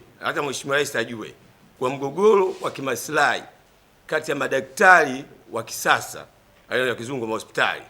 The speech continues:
na hasa hapa kwenye baraza hili la tiba asili na tiba mba-, eh, la tiba mbadala, na madaktari wa tiba za asili, sisi wa kawaida,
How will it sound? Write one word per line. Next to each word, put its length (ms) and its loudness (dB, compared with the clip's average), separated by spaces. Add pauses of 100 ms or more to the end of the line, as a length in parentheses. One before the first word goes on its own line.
(140)
na 120 -2
hasa 220 4
hapa 280 2
kwenye 180 -2
baraza 500 4 (100)
hili 260 -4
la 200 -2
tiba 240 -4
asili 280 -4
na 80 0
tiba 200 -4
mba-, 220 -6
eh, 160 -2 (260)
la 100 -4
tiba 200 -8
mbadala, 520 0 (600)
na 160 -4
madaktari 640 0
wa 120 0
tiba 280 -4
za 100 -2
asili, 460 -8 (200)
sisi 280 -10
wa 60 -6
kawaida, 380 -8